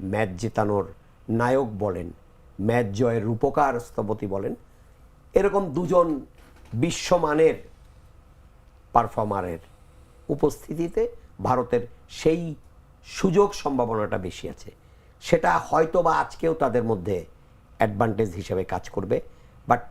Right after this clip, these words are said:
apart from বিরাট কোহলি and রোহিত শর্মা,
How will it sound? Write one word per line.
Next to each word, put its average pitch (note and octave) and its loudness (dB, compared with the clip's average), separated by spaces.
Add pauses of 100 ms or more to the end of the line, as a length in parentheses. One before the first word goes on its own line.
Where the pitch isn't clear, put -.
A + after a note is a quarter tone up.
(480)
apart G3+ 4 (120)
from F#3+ 0
বিরাট D3+ 0
কোহলি C#3+ 0
and G#2+ -2 (360)
রোহিত A#2+ 0
শর্মা, E2 -2